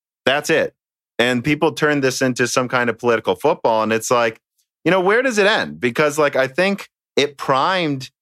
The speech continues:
the Halo video for people to be extra judgmental of that. And it's like, I hope the people who spearheaded this just caustic,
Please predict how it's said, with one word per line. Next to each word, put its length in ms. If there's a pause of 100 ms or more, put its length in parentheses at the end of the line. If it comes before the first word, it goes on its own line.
(360)
the 200
Halo 760 (560)
video 600
for 180
people 300
to 40
be 200 (100)
extra 340
judgmental 760
of 100
that. 400 (300)
And 100
it's 200
like, 160
I 120
hope 220
the 80
people 300
who 260
spearheaded 800
this 380 (120)
just 300 (380)
caustic, 840